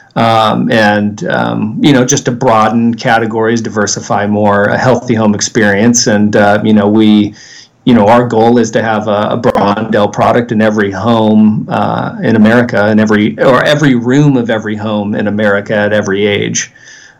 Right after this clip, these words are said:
Um, so we believe we can deliver, deliver that. And we've, we've seen great growth, um, both in air and water, uh, as well, but still, uh,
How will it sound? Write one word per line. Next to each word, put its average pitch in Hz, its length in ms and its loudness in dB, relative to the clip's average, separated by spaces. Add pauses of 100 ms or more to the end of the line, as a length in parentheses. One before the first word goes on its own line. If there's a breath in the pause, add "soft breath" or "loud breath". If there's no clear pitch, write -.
Um, 104 600 -2
so 135 160 0
we 123 140 4
believe 110 360 0
we 104 120 -4
can 104 160 -4
deliver, 101 580 0
deliver 117 360 2
that. 107 200 2
And 127 80 2
we've, 131 340 2
we've 143 240 2
seen 147 320 4
great 123 260 0
growth, 120 540 0
um, 104 320 -4
both 117 220 -2
in 120 100 0
air 110 320 0
and 113 300 -2
water, 98 540 2
uh, 110 140 0
as 110 220 -2
well, 104 300 2
but 107 140 0
still, 101 560 0
uh, 101 380 -2